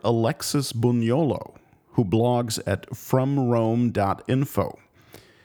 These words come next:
He is an American who lives in Rome as a Franciscan friar. He's not officially recognized by the Novus Ordo Authority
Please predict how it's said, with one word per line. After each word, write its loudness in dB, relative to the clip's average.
He 0
is 2
an 2
American 0
who 2
lives 0
in 2
Rome 2
as -2
a -2
Franciscan -2
friar. 0
He's -2
not 2
officially -2
recognized 0
by 2
the -2
Novus -2
Ordo 0
Authority -2